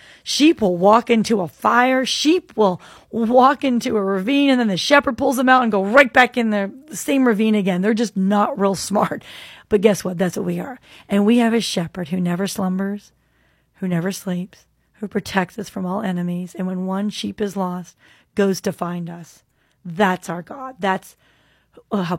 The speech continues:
powerful and how loving and how caring our God is. Even when we mess up, he continues to help us.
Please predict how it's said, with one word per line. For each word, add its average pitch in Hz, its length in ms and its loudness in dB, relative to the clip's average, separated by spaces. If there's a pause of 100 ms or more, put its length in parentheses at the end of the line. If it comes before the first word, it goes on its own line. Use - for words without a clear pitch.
powerful 190 680 -2
and 180 140 -4
how 185 120 -4
loving 185 600 -4 (380)
and 185 100 -6
how 180 80 -2
caring 190 460 -6
our 190 100 -4
God 185 240 -4
is. 185 160 -8
Even 208 320 -4
when 214 140 -4
we 220 100 -4
mess 202 340 -6
up, 190 220 -6
he 190 80 -8
continues 190 600 -12
to 180 80 -16
help 180 260 -16
us. 190 320 -20